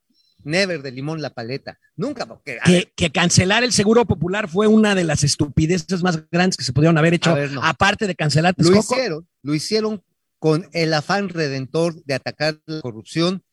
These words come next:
Speaker 1: y hacerlo con austeridad. No salió ninguna de las dos, <laughs> pero no lo van a decir. A ver, dicen que cambiar es de sabios.
Speaker 2: Sí.
Speaker 1: Ajá, qué bueno que lo hicieron. No van a reconocer el pendejazo, también lo, no lo van a reconocer.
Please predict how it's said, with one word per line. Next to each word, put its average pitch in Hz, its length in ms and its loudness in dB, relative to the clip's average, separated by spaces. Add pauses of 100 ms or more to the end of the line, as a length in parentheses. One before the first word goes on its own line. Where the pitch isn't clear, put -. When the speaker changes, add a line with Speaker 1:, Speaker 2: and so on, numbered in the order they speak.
(260)
Speaker 1:
y 147 120 -4
hacerlo 139 360 -6
con 120 160 -10
austeridad. 101 480 -12 (140)
No 190 100 -2
salió 180 260 -2
ninguna 165 380 -2
de 131 80 -4
las 123 180 -8
dos, 220 220 -4 (120)
<laughs> - 100 -20
pero 220 360 0
no 220 140 -2
lo 262 180 2
van 180 260 -6
a 190 60 -2
decir. 202 460 -4 (320)
A 143 100 -6
ver, 117 180 -14 (680)
dicen 254 320 -2
que 185 160 -4
cambiar 160 380 -4
es 156 120 -6
de 156 80 -6
sabios. - 600 -10 (280)
Speaker 2:
Sí. 180 460 0
Speaker 1:
Ajá, 170 320 -6
qué 185 120 0
bueno 190 420 -4
que 175 100 -8
lo 151 60 -6
hicieron. 151 280 -4 (220)
No 185 140 -2
van 311 180 -2
a 277 60 -2
reconocer 151 560 -8
el 156 100 -8
pendejazo, 151 600 -10
también 127 240 -14
lo, 123 60 -14 (200)
no 92 140 -20 (120)
lo 131 80 -12
van 147 160 -14
a 143 60 -14
reconocer. 139 560 -14